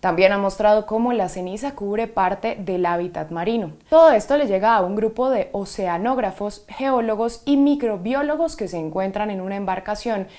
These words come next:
en la que analizarán lo que ocurre, pues se estima que todavía faltan varias semanas para que se frene la expulsión de lava. Los planes de los científicos contemplan que el robot también recolecte rocas,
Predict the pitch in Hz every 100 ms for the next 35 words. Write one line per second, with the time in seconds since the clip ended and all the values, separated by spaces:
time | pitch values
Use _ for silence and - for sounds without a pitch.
0 | - - 302 330 320 262 233 214 202 196
1 | 202 240 247 202 170 240 247 202 214 202
2 | 175 165 165 - 262 254 269 247 - 165
3 | 160 180 196 214 214 214 214 190 226 294
4 | 294 302 285 226 196 190 180 175 170 165
5 | 165 - 202 208 202 185 - 180 170 214
6 | 226 233 233 247 220 151 - - - -
7 | - - 196 190 285 294 320 330 285 254
8 | 220 214 226 196 254 302 294 220 190 220
9 | 226 226 254 269 269 196 190 185 190 220
10 | - 196 185 220 247 254 247 190 196 -
11 | 180 208 262 269 330 339